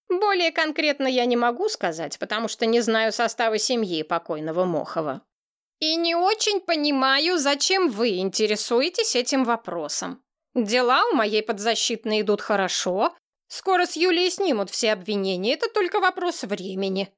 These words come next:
обиженным тоном добавил адвокат Сидоров.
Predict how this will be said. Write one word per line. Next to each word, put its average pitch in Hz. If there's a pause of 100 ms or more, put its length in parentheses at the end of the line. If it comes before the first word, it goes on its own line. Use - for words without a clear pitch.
(380)
обиженным 202
тоном 269
добавил 196
адвокат 185
Сидоров. 185